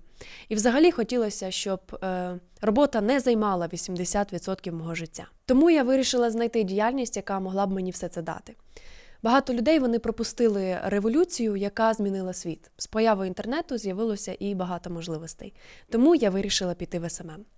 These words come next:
Зараз я маю змогу керувати своїм часом, працювати чотири-п'ять годин в день, е, більше часу проводити зі своїми близькими,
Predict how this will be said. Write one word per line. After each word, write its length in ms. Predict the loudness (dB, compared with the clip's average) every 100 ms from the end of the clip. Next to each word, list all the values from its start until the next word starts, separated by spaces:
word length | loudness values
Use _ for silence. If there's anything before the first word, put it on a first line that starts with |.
| _
Зараз 520 | 4 6 6 4 2
я 220 | 0 0 -2
маю 240 | -2 -2
змогу 280 | 0 0 0
керувати 460 | -2 0 0 -2
своїм 260 | -6 -6 -4
часом, 440 | 2 2 0 -6
працювати 560 | -4 -4 0 2 2 2
чотири-п'ять 640 | -6 -4 -4 -4 -4 -4 -4
годин 240 | -6 -8
в 80 | -2
день, 260 | 0 0 -6 -16 -20 -20 -20 -14 -6
е, 160 | -4
більше 360 | 2 4 4 0
часу 360 | 4 2 2
проводити 520 | -4 -2 0 0 -2 -8
зі 60 |
своїми 340 | -4 -2 0 -2
близькими, 600 | -4 -6 -2 -2 -2